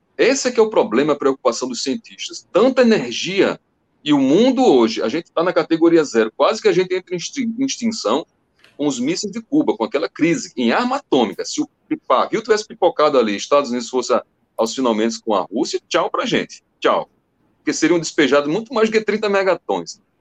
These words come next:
Aí, vocês imaginem o, o, a preocupação dos cientistas com a civilização categoria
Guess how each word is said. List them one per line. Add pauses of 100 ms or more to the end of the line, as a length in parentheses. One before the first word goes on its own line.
(300)
Aí, (160)
vocês
imaginem (140)
o, (160)
o,
a
preocupação
dos
cientistas
com
a
civilização
categoria